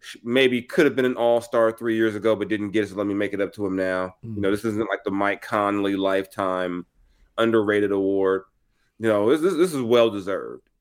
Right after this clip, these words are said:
Speaker 2: Mm.
Speaker 1: And they would, it, the West is just so weird this year that that's why, you mean, what, we got, like, ten teams represented this year in, in the All-Star game, ten or eleven?
Speaker 2: Mm.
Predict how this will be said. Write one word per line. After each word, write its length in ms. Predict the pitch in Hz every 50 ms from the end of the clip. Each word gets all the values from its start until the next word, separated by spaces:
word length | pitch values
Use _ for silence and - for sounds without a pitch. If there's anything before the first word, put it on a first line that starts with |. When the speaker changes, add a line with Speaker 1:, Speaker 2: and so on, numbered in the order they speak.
| -
Speaker 2:
Mm. 220 | 101 110 104 101 -
Speaker 1:
And 480 | 98 101 104 101 101 101 101 98 101 - _ _ _ _ _ _ _ _ _ _ _ _ -
they 140 | 175 139 113
would, 180 | 107 98 - - - - _ _ -
it, 120 | 101 - _ _ _ _
the 140 | 92 107 110
West 280 | 104 117 139 156 151 151
is 80 | 123
just 220 | 113 131 127 127 -
so 180 | - 147 131
weird 420 | 113 101 101 110 127 151 156 123 95
this 200 | 104 104 98 -
year 160 | 110 107 110 104
that 180 | 101 104 101
that's 160 | - 139 139 135
why, 180 | 127 120 113 117
you 120 | 123 131
mean, 180 | 131 127 120 120
what, 140 | 135 135 123
we 100 | 147 135
got, 220 | 117 113 101 85
like, 240 | 95 90 90 - _
ten 280 | - - 151 143 143 139
teams 300 | 139 - 139 139 143 117
represented 520 | 123 131 127 - 120 110 117 123 135 131
this 160 | - 131 120 -
year 140 | 139 135
in, 160 | 135 131 117 - -
in 140 | - 120 120
the 280 | 120 117 113 117 113 113
All-Star 380 | 117 120 127 123 - 143 139 135
game, 200 | 139 139 135 127
ten 140 | - 139 135
or 100 | 135 123
eleven? 360 | 110 104 101 113 120 139 165 180 -
Speaker 2:
Mm. 260 | 127 120 117 107 95